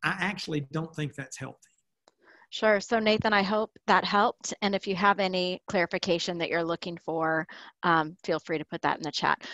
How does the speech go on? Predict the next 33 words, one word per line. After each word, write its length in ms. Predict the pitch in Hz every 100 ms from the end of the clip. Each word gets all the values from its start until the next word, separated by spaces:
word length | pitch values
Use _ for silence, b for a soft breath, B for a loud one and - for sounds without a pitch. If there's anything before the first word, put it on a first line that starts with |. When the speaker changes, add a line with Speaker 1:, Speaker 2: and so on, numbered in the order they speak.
| B
Speaker 2:
So 160 | - 220
here's 220 | 277 311
a 20 |
question 380 | 311 247 - 214
from 240 | - 190 180
Luis. 360 | 175 175 170
He's 220 | - 208
wondering, 500 | 214 208 202 175 175 - B B
in 120 | 247
an 120 | 285 277
organization 640 | 226 190 196 190 185 190
with 120 | 170
high 200 | - 170
turnover, 500 | - - 185 170 165
how 220 | 160 202
do 80 | 226
you 120 | 226
maintain 640 | 190 175 180 - 202 185 190
on 220 | - 175 175 _ _ -
long-term 720 | 208 196 208 214 - 175 170
the 80 | 170
culture 440 | - 190 190 180 175
to 200 | - -
excellence 480 | 175 - 170 160
in 100 | 165
execution, 800 | 165 - - - - 170 - 123
and 120 | - 165
how 180 | 165
do 80 | 175
you 80 | 160
keep 200 | - 170
people 320 | - - -
engaged? 640 | 170 - - - - -